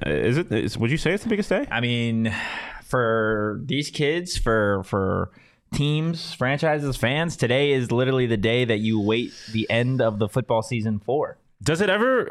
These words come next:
Speaker 1: is it ever sad to you that you don't, well, you'll never get to experience what that's like?
Speaker 2: Being drafted?
Speaker 1: Yeah. Like, you, you,
Speaker 2: Mm.
Speaker 1: it's crazy how many, how, like, there is only, there is a very finite number of first overall draft picks ever.
Speaker 2: No, I don't think so. They've earned that.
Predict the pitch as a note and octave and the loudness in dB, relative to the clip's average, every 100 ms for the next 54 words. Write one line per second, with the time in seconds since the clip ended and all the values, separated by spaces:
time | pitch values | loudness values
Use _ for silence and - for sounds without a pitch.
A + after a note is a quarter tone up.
0 | - D3 C3+ D#3 E3+ B2+ A#2+ B2+ C3+ B2+ | 0 2 2 2 2 2 2 2 4 2
1 | A#2 A2 A2 A2 G#2+ G#2 G#2+ - - - | 2 2 2 2 2 2 0 -2 -6 -4
2 | - G#2+ G#2+ G#2 F#2+ G2+ G2 G2 - F#2 | 0 2 2 2 2 2 2 0 0 0
3 | F#2 G2 F#2 F2 F#2 - - _ _ _ | 0 -2 -2 0 -2 -4 -20 _ _ _
4 | _ _ _ - A#2+ B2 A#2+ A2 A2 B2 | _ _ _ -6 -2 0 2 2 0 0
5 | G#3+ G#3+ F#2+ D#2 - _ _ - D3 G#3+ | -4 0 0 -2 -12 _ _ -2 2 2
6 | A#3 F3 G#3+ F#3+ A3 - E3 F#3+ A#3+ G#3+ | 2 2 2 2 0 0 2 2 2 2
7 | G3 D3+ D3+ C3 C3+ A#2+ C3+ C#3+ C#3+ C#3 | 2 2 2 2 2 0 2 4 2 2
8 | C3+ C#3 C3 C3 C3 B2+ G2+ A#2+ B2+ B2 | 2 2 2 2 2 0 2 2 2 0
9 | A2+ A2+ A2+ G#2 G2+ G2+ - G#2+ G2+ G#2 | 0 2 0 0 0 -2 0 -2 0 -2
10 | F#2 F2 E2 - E2 C#2+ C#2 - - F3 | 0 -2 -4 -4 -6 -6 -8 -8 -2 0
11 | F#3 F3 F3+ B2 G#2 G#2+ - C#3 C3+ A#2+ | 2 0 0 0 -2 -4 -2 -2 0 0
12 | G#2 G2 G2 | 2 0 -2